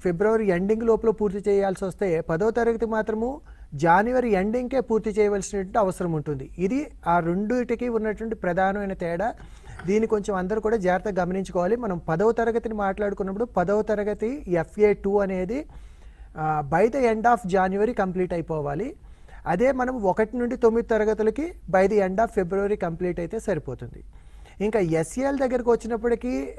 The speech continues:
ఆ, ఎస్ఏ వన్ డిసెంబర్లో అవుతుంది, ఎస్ఏ టూ వచ్చి టెన్త్ క్లాస్కి మార్చిలో అయితే, ఆ,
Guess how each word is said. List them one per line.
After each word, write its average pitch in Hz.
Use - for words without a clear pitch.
ఆ, 175
ఎస్ఏ 185
వన్ 233
డిసెంబర్లో 208
అవుతుంది, 202
ఎస్ఏ 175
టూ 254
వచ్చి 254
టెన్త్ 196
క్లాస్కి 226
మార్చిలో 208
అయితే, 240
ఆ, 170